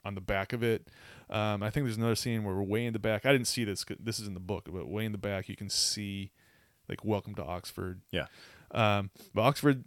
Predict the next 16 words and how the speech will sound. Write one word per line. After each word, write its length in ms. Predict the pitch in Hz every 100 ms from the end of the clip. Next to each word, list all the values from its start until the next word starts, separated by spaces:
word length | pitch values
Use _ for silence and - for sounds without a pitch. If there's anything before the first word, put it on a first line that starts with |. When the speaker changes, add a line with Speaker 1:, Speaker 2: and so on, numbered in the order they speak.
| -
Speaker 1:
is 100 | -
small, 540 | - 113 110 127 156 - _ _ - -
but 220 | 123 139
you 120 | 139
can, 320 | 139 147 131 - _ _ _ _ _
if 140 | 120 139
you've 180 | 120
been 240 | - 147 135
there, 360 | 110 101 98 - _ _ _ _ _ _ _ _ _ -
Speaker 2:
It 80 | 87
Speaker 1:
you 60 | 165
Speaker 2:
looks 60 |
Speaker 1:
can 120 | 185
tell 320 | 123 147 147 135
Speaker 2:
familiar. 240 | 117
Speaker 1:
that 40 | 110